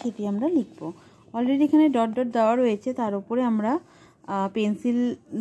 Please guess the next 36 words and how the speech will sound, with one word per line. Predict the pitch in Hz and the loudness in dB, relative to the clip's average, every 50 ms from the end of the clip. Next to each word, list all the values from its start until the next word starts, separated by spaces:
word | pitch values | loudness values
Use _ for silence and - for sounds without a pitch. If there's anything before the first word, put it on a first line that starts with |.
| 220 208 | -2 0
দিয়ে | 226 220 220 233 220 | 0 2 2 2 2
আবার, | 202 208 202 208 202 202 214 233 254 | 2 2 2 2 2 2 0 0 -4
আহ, | 170 196 208 196 147 | -4 -4 -2 -2 -2
এই | 101 160 214 214 | -2 -2 -2 -2
ডটগুলিকে | 196 208 208 202 196 208 202 220 214 208 - 226 | 0 0 0 0 0 -2 -6 -6 -6 -2 -4 -4
join | 185 - 196 190 190 190 196 190 | -4 0 0 0 2 2 0 -2
করব। | 185 175 170 165 160 170 165 - - _ - - - - - - - _ _ _ - 196 190 | -2 -2 -2 -2 -2 -4 -6 -8 -10 _ -20 -20 -20 -20 -20 -20 -20 _ _ _ -12 -4 0
Then | 220 254 339 415 - _ _ _ | 4 4 4 2 0 _ _ _
যে | 240 220 233 | -6 -6 -6
ফাঁকা | 220 - 220 196 190 - 233 | -6 -2 -4 -4 -2 -4 -4
বক্সগুলি | 208 208 208 208 208 - - - 240 233 233 233 | 0 0 0 0 -2 -10 -12 -8 -2 0 2 2
আছে | 233 247 - - | 2 0 -2 -6
এগুলিতে | 427 381 247 220 196 190 185 - | -6 -4 -4 -2 -4 -4 -4 -4
আমরা | 196 190 202 254 | -4 -2 0 2
লিখব। | 311 311 208 - - - - 151 160 - - - - - - 330 - - | 2 2 0 0 -6 -10 -14 -14 -14 -14 -18 -20 -20 -20 -20 -20 -10 -8
ওকে, | 240 254 254 - 233 185 - - - - - - - - | -8 -6 -4 -4 -4 -4 -6 -14 -20 -20 -20 -20 0 4
তো | 254 269 294 | 4 6 6
আমরা | 320 277 247 233 233 254 269 | 6 6 6 4 4 4 4
সবার | 277 - 254 233 240 | 4 4 2 2 2
প্রথমে | 233 - 247 247 269 269 285 | 2 0 -2 2 4 2 2
কি | 277 - 247 240 | 2 0 -2 0
দিয়ে | 226 240 254 | 2 2 4
নেব? | 254 262 262 294 311 | 4 4 4 2 2
সবার | - 277 240 233 | 2 0 0 0
প্রথমে | 220 220 226 226 254 269 | 0 -4 -2 0 4 4
মাত্রা | 277 254 214 196 190 - - 226 220 | 4 4 4 0 -2 -4 -6 -4 -2
দিয়ে | 220 226 233 | 0 0 2
নেব। | 226 233 233 233 247 320 370 - - _ - - - - - - _ 240 226 | 2 2 2 2 2 0 0 -2 -8 _ -20 -20 -20 -20 -20 -8 _ -4 0
Then | 254 277 302 311 302 277 | 4 6 8 8 8 8
যে | 269 269 | 6 4
ডটগুলি | 233 220 220 208 208 208 214 208 220 220 220 226 220 | 2 2 2 2 2 0 -2 -4 -2 0 0 0 0
রয়েছে | 214 208 202 196 202 - - 302 392 466 - _ _ - - - - - - _ _ _ _ _ _ _ - _ _ _ _ _ _ | 2 2 0 0 0 -2 -2 -2 -2 -2 -6 _ _ -20 -20 -20 -20 -20 -20 _ _ _ _ _ _ _ -20 _ _ _ _ _ _
এই | - 202 208 | -4 -4 -2
ডটগুলিকে | 190 190 190 185 190 190 196 196 208 214 226 214 - 254 | 0 2 4 4 2 2 -2 -6 -4 -4 -6 -2 0 0
আমরা | 233 220 208 208 226 262 302 302 | 2 2 2 0 2 2 2 2
join | 269 214 - - - - 202 190 185 196 220 262 330 | 2 -2 -8 -16 -8 -4 -2 -2 0 0 2 2 2